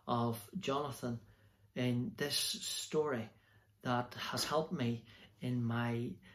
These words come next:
uh, uh, Corona roller coaster of emotions.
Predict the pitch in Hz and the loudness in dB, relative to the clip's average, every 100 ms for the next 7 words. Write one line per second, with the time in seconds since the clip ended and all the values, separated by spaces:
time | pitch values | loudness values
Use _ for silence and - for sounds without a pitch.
0 | - 120 117 117 - - _ - 117 - | -8 -2 0 -2 -8 -20 _ -8 -6 -6
1 | - - - - 127 123 139 147 143 120 | -10 -12 -8 -2 2 4 4 4 2 0
2 | - - - - 131 135 139 139 131 - | -4 -20 -16 -4 4 8 8 8 4 -2
3 | 117 - - 117 113 - - - _ _ | -4 -4 -4 -4 -4 -6 -16 -20 _ _
4 | _ - 110 107 107 - - _ _ - | _ -6 -2 -2 -4 -10 -20 _ _ -16
5 | - 113 113 110 - 123 117 - | -4 0 0 0 -4 -4 -4 -8